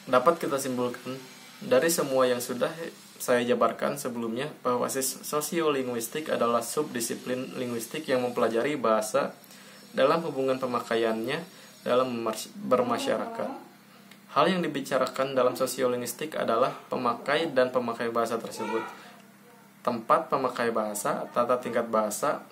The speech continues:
berbagai akibat dari adanya kontak dua bahasa atau lebih, dan ragam serta waktu pemakainya, pemakaian ragam bahasa itu dilontarkan. Mungkin hanya ini yang dapat saya sampaikan.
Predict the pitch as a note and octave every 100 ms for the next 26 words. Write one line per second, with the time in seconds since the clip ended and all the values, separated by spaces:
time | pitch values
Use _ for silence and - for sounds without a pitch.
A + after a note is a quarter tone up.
0 | - A#2+ A#2 A#2 A#2 B2+ D#3+ D#3+ B2+ A#2+
1 | A#2+ A#2+ B2 A2 A#2+ A2+ A2+ A#2+ - B2
2 | A#2+ A2+ - - - D3+ D3+ B2 B2 A2
3 | A2+ G#2+ - C#3 - B2 A2+ B2 D3 -
4 | - - - - A#2+ A#2 A#2 A#2+ C3+ C3+
5 | - C#3 C3 A#2+ D3+ C#3+ B2 A2+ A2+ A2+
6 | A#2 A#2+ D3 - - - - - - -
7 | C3 C3 - B2 C#3 C#3 B2 A#2 B2 C#3+
8 | C#3 - - B2 A#2 A2 C3 B2+ A#2 C3
9 | A#2 A2 G#2 G2+ - G#2 G2 - - _
10 | _ _ - - - - - - - -
11 | C#3 C3 D#3 E3+ F3 - - _ - C3+
12 | C3 B2 B2+ D3+ F3 - B2+ B2+ A#2 B2
13 | - B2 A#2 A#2 C3 C3+ A2+ A2